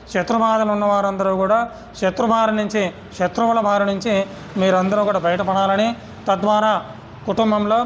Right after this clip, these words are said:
పిల్లలందరికీ కూడా ఉన్నతమైన విద్య పిల్లలందరూ కూడా పొందాలని, విద్య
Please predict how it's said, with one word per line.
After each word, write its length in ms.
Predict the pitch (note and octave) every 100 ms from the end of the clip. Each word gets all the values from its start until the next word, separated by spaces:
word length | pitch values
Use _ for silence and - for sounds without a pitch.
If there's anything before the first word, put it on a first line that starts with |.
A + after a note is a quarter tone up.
| - - - -
పిల్లలందరికీ 640 | G3 A3+ A3 G#3+ G#3 G#3
కూడా 180 | G3+ G3
ఉన్నతమైన 480 | F#3 G#3 A3 G#3+ G#3
విద్య 400 | F#3+ F3 G#3+ F3 - - - - -
పిల్లలందరూ 480 | G3 G#3 G3+ G3+ G3+
కూడా 140 | G3
పొందాలని, 640 | F#3+ F#3 F#3+ G3 F#3+ A3 A#3 - - -
విద్య 300 | F#3 F3+